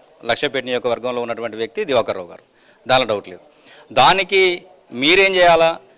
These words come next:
ఇంతకన్నా మంచి పనులు చేసి ప్రేమ్ సాగర్ రావు గారిని నాలుగు కాదు, దివాకర్ రావు గారి రికార్డును బద్దలు కొట్టి ఐదు సార్లు గెలిపించే విధంగా మీరు పనులు చేయాలి. దాన్ని హర్షిస్తారు ప్రజలు.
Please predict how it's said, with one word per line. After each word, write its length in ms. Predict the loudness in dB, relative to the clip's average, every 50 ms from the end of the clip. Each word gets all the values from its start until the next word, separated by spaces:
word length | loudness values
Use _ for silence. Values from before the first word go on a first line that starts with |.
| _ _ -20 -20 -20 -14 -8
ఇంతకన్నా 460 | -6 -2 0 2 2 2 2 2 2
మంచి 280 | 0 0 -2 -4 -4 -4
పనులు 280 | -2 -2 -2 -2 -2
చేసి 300 | -4 -4 -4 -6 -10 -16 -16 -20 -20 -20 -20 -20 -20 -20 _ _ -20 -20 -20 _ _ _ _ 0
ప్రేమ్ 180 | 0 2 2 4
సాగర్ 300 | 4 4 6 6 6 6
రావు 140 | 6 6
గారిని 440 | 6 6 4 4 2 0 -2 -2 -4 -8 -14 -20 -20 -16 -6
నాలుగు 360 | 0 2 4 4 4 4 4
కాదు, 300 | 6 6 6 6 4 0
దివాకర్ 420 | 0 2 4 4 4 6 4 4 4
రావు 180 | 6 4 6
గారి 400 | 6 4 4 4 4 0 -2 -4 -10 -16 -18 -8
రికార్డును 420 | -4 -4 0 4 4 4 4 4 2
బద్దలు 320 | 2 0 2 2 0 0
కొట్టి 240 | 0 -2 -4 -2 -2
ఐదు 240 | 0 0 0 -2 -2
సార్లు 240 | 0 2 2 2 0
గెలిపించే 440 | -2 -6 -6 -6 -8 -8 -6 -6
విధంగా 300 | -6 -6 -6 -6 -6 -6
మీరు 140 | -6 -8 -6
పనులు 320 | -4 -2 -2 -2 -2 -2 -4
చేయాలి. 240 | -4 -4 -4 -6 -10 -18 -10 -4
దాన్ని 180 | -2 -2 0 0
హర్షిస్తారు 420 | -2 -4 -4 -6 -6 -4 -4 -4
ప్రజలు. 300 | -2 -2 -4 -4 -4 -6